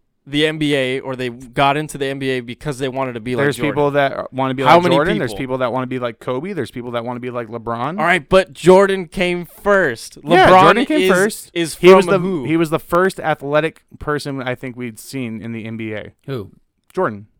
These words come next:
Speaker 2: Is that fair to say?
Speaker 3: Mm, yeah, but I mean, you had, you still had Dominique Wilkins. I mean, you still had. You
Speaker 2: But
Speaker 3: had
Speaker 2: I'm saying more
Speaker 3: Jason
Speaker 2: like, you know, like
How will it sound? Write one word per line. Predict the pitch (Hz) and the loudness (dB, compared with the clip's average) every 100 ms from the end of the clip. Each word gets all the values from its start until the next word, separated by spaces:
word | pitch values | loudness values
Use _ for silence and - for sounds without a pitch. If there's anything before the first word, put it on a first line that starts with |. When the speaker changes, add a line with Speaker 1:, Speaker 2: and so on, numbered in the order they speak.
| _ _ _ _ _ _ _ _ _ _ _ _ _ _ - | _ _ _ _ _ _ _ _ _ _ _ _ _ _ -8
Speaker 2:
Is | |
that | 123 139 | -4 -2
fair | 156 | -2
to | 143 | -4
say? | 160 170 | -6 -6
Speaker 3:
Mm, | - 294 294 294 285 254 - | -8 -8 -8 -8 -8 -10 -10
yeah, | 196 226 240 233 233 | -4 0 0 0 -2
but | 214 202 | -2 -2
I | |
mean, | 196 196 | -2 -4
you | 202 | -2
had, | 196 151 | -4 -4
you | 190 | -10
still | 180 233 | -6 -4
had | 139 | -4
Dominique | 123 123 120 104 | -4 -6 -6 -6
Wilkins. | 113 113 92 92 107 | -6 -6 -8 -10 -10
I | |
mean, | 110 113 | -8 -8
you | 123 | -8
still | 160 | -6
had. | 139 107 - | -6 -6 -6
You | 151 | 4
Speaker 2:
But | 185 | 6
Speaker 3:
had | |
Speaker 2:
I'm | 202 | 6
saying | 202 214 | 4 0
more | 196 185 | 2 2
Speaker 3:
Jason | |
Speaker 2:
like, | 170 143 | 2 0
you | 147 | -2
know, | 151 139 | -2 -2
like | 131 131 | -2 -4